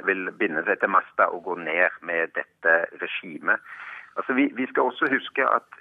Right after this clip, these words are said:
det tross alt er sanksjoner, eh, som etter hvert biter.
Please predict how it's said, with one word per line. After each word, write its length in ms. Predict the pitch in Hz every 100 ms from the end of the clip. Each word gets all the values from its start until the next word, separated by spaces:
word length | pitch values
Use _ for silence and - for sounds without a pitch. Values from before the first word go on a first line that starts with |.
| _ _
det 140 | 113 -
tross 320 | - 139 131 -
alt 200 | 120 - -
er 240 | 92 104 - -
sanksjoner, 720 | 110 - - 95 87 107 151 - - 98
eh, 160 | 95 92 -
som 300 | 104 98 92 -
etter 320 | 95 - 90
hvert 320 | 90 - - - _ _
biter. 480 | - 98 - - 170